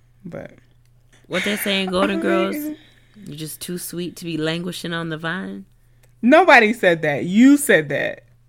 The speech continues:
Speaker 2: Mm. It's a, it's a rough paraphrase.
Speaker 1: Well, right, y'all. That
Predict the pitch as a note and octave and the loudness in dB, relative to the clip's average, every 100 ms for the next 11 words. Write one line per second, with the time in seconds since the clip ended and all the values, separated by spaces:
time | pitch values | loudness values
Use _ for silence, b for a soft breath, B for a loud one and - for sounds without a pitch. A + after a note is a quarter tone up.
0 | _ F#2+ E3 G#3+ A#3+ A#3+ A#3 A#3 _ _ | _ -20 -16 -12 -12 -12 -14 -18 _ _
1 | _ _ _ - B3 A4 - _ - C4+ | _ _ _ -4 -2 -2 -6 _ -6 -2
2 | G3 C3+ C#3+ - - B2+ B2+ - E2 G2 | -2 -4 -10 -12 -12 -10 -10 -14 -16 -14
3 | D3 - _ _ B B B B B B | -14 -16 _ _ B B B B B B
4 | B B B B F4 G#4 F#4 E4+ E4+ D4+ | B B B B -2 2 0 0 -2 -2
5 | D4 F#4 b b b b b - C#4 E4+ | -2 -4 b b b b b 0 0 0
6 | - | -4